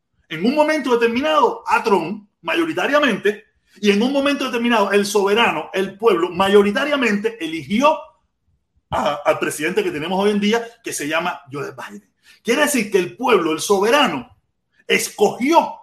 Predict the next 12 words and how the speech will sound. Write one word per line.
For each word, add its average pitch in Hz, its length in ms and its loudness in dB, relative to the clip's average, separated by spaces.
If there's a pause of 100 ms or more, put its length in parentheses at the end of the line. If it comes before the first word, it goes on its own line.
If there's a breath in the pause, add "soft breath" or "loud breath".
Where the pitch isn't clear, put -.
(440)
el 196 160 0
rumbo 269 680 0
que 156 140 -2
lleva 190 380 0
el 139 200 -6
país. - 600 -14
En 240 340 0
Cuba 220 460 2
eso 226 360 -8
no 151 140 -8
está 165 320 -6
pasando. 131 580 -10